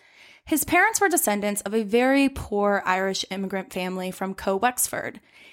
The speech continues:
He played baseball growing up and attended the Boston Latin School, where he got his diploma in nineteen oh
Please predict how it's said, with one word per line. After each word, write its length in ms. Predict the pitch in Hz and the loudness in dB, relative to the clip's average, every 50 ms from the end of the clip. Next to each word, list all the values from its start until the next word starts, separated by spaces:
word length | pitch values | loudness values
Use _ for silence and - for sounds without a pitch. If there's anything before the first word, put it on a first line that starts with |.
| - _ | -20 _
He 140 | - - 285 | -6 -6 -4
played 260 | 277 - 294 285 233 | 2 2 2 4 6
baseball 380 | - 254 262 254 - 349 359 370 | 4 4 4 4 4 4 4 4
growing 340 | 247 - 214 208 220 247 226 | 4 4 4 4 4 4 4
up 240 | 185 185 190 - - | 4 4 4 4 2
and 120 | 214 214 | 2 2
attended 500 | 214 214 202 - 214 208 208 247 247 214 | 2 0 0 0 0 2 2 2 0 0
the 160 | 202 208 196 196 | 0 -2 -2 -2
Boston 560 | 180 - 190 185 220 220 - - 320 311 262 | -2 2 2 2 4 2 2 4 4 4 4
Latin 300 | 214 190 190 - 220 214 | 4 4 2 2 2 2
School, 400 | - - - - 180 180 180 180 | 0 0 0 -2 -4 -4 -4 -4
where 100 | 190 202 | -4 -4
he 160 | 196 247 233 | -2 -2 0
got 220 | 196 226 214 208 | 2 2 2 4
his 180 | 247 285 277 - | 2 0 0 0
diploma 480 | - 320 - - - 202 190 190 196 196 | 0 -2 -2 0 0 0 0 2 0 0
in 220 | 190 202 208 208 | 0 0 0 0
nineteen 440 | 196 185 196 190 - - - 196 190 | 0 -2 -2 -4 -6 -6 -4 -4 -2
oh 140 | 185 185 | -2 -2